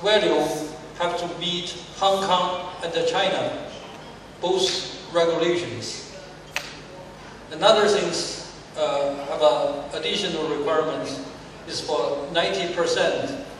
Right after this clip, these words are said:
immobilizations for several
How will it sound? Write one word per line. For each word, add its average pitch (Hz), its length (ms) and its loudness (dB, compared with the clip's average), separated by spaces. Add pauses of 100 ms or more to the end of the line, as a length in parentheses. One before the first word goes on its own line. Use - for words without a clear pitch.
(160)
immobilizations 156 1900 0 (200)
for - 120 2
several 156 640 4